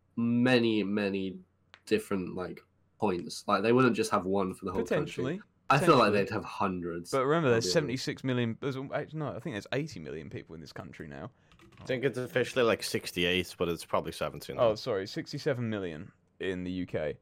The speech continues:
Speaker 3: Wait, can we, wait, can we go back to mine? The vo-, there's a seed vault, right?
Speaker 2: Right.
Speaker 1: Yeah,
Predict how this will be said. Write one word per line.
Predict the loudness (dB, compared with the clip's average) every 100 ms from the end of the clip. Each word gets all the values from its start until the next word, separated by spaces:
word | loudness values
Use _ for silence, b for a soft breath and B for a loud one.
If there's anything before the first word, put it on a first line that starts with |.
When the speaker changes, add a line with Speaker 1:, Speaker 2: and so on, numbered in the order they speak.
| _ _ 2
Speaker 3:
Wait, | 4 4
can | 2 2
we, | 2
wait, | 4 4 4
can | 0 0
we |
go | 2 2
back | 2
to | 0
mine? | 2 2 0
The | -2
vo-, | -2 -2
there's | -4 -6
a | -6
seed | -4 -4 -2
vault, | -4 -6 -12 -18 -2
right? | 0 0 -2 _ _ -6
Speaker 2:
Right. | -2 0 -2
Speaker 1:
Yeah, | 0